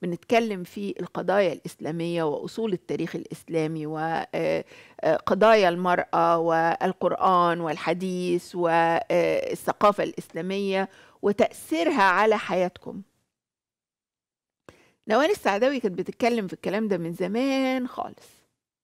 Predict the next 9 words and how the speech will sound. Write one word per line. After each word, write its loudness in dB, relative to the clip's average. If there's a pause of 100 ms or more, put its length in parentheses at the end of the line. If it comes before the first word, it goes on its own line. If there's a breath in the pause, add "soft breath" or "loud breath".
(2000)
وكانت 2
تحارب 2 (140)
من -10
أجل -10
ده. -20 (1300 soft breath)
كان 4
في، 0 (160)
آه، 0
آه، -6